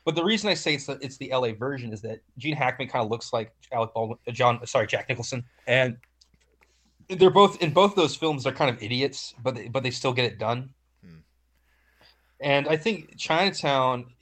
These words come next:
Speaker 1: you, um, is <laughs> in Chinatown, he's like, you know, he's like, he's like depressed.
Speaker 2: Hmm.
Speaker 1: You know, he's not really that sympathetic because he, what,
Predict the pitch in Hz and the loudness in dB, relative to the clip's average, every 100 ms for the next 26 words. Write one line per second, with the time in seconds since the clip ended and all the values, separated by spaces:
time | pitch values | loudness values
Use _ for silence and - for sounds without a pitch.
0 | - 139 127 113 131 123 120 113 104 104 | -14 -12 -12 -10 0 4 4 2 -4 -10
1 | _ _ _ _ _ _ _ _ _ _ | _ _ _ _ _ _ _ _ _ _
2 | _ - - 131 123 123 - - - - | _ -20 -10 -4 -4 -4 -8 -10 -10 -12
3 | - - - _ _ - 156 - 202 240 | -14 -20 -20 _ _ -6 -4 2 4 6
4 | 226 202 170 147 156 135 147 127 107 - | 4 2 0 2 -2 0 2 2 0 -10
5 | _ _ _ _ _ _ - 143 131 127 | _ _ _ _ _ _ -10 -2 2 2
6 | 123 143 123 131 127 135 135 135 120 110 | 0 -4 0 0 0 -6 -6 -2 -2 -4
7 | _ _ _ _ - 127 127 - 120 - | _ _ _ _ -10 -6 -6 -2 -2 -2
8 | - - - _ _ _ _ - 85 80 | -10 -16 -20 _ _ _ _ -20 -20 -8
9 | 123 147 143 247 226 180 196 135 139 - | -4 -2 4 4 6 2 0 2 0 -2
10 | 147 131 - 147 107 - _ _ _ - | -12 -12 -4 -4 -4 -8 _ _ _ -12
11 | 139 165 135 - _ _ _ _ - - | -4 -2 -2 -4 _ _ _ _ -20 -20
12 | _ _ _ 135 160 160 | _ _ _ -6 -6 -6